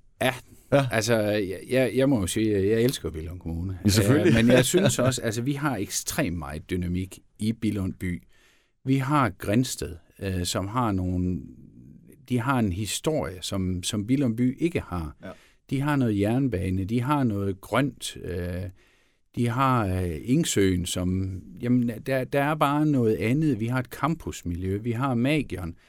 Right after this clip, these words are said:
Speaker 1: Og så har man, øh, omegnsbyerne, øh, hvor der er en, der er en dynamik, som der ikke er i de to centerbyer. Øh, så jeg synes, vi, vi har pakken.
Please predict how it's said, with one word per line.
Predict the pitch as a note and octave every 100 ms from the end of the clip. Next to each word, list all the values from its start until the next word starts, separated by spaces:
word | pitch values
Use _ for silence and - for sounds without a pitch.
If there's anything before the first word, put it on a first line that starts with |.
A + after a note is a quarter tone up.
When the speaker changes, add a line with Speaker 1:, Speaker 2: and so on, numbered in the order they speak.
| _ _ _ _
Speaker 1:
Og | A#2+
så | -
har | F3 - F3
man, | A2+ F2+ F#2 F2 F2+
øh, | G2 F#2 F2+ F2+ F2 F2 F2+
omegnsbyerne, | - C3 D3 E2 - F2+ F2+ E2 E2 E2+ F2 -
øh, | F#2 F2 F2
hvor | F2 F#2+ G#2
der | G2+
er | A#2 C3
en, | G2 F2+ D#2+ - - -
der |
er | C#3+
en | C#3
dynamik, | A#2+ A#2+ A#2+ E3+ - - _ _ _ _
som | - A2
der | G#2+
ikke | A#2 B2+
er | B2
i | B2
de | A#2+
to | B2 F3
centerbyer. | - A#3 B3 F2+ G2 F2 F2 - _ B2+
Øh, | F#2+ F2+ F#2+
så | G2 B2
jeg | C#3 F#3+
synes, | - G3+ G3+ -
vi, | B2+ D#3 -
vi | C3 D#3
har | - G3+ F#3 F2
pakken. | - - D#3 -